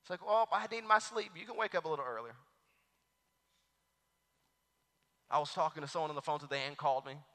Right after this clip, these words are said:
and they're talking about how they are trying to avoid a dramatic situation. Yesterday, they said, "We're tr-, I was trying to avoid the drama. I was cutting the head off the snake of the drama. I was not gonna be involved, but it kept following me."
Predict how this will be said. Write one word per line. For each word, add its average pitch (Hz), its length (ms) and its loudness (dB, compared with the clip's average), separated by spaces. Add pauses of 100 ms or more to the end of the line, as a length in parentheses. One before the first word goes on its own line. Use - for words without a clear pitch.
(540)
and 123 140 0
they're 151 140 2
talking 147 320 2
about 131 360 4 (340)
how 147 180 6
they 147 140 0
are 139 80 -2
trying 131 280 -2
to 123 120 -2
avoid 123 420 0
a 110 40 -6
dramatic 120 440 2
situation. 120 560 -6
Yesterday, 120 320 -4
they 117 100 -4
said, 113 200 -10
"We're 110 100 -8
tr-, - 200 -12
I 110 100 2
was 95 100 -4
trying 107 200 -4
to 95 40 -8
avoid 101 300 -6
the 98 80 -18
drama. 120 440 -2 (640)
I 80 100 -2
was 78 120 -6
cutting 131 240 -8
the 101 60 -2
head 131 220 2
off 127 180 0
the 117 60 -14
snake 139 300 -4
of 147 80 -6
the 131 60 -8
drama. 123 440 0 (220)
I 85 60 4
was 107 120 2
not 123 200 4
gonna 117 200 -10
be 107 240 -8
involved, 123 380 4
but 110 100 -4
it 110 80 -6
kept - 200 -6
following 76 460 -4
me." - 80 -20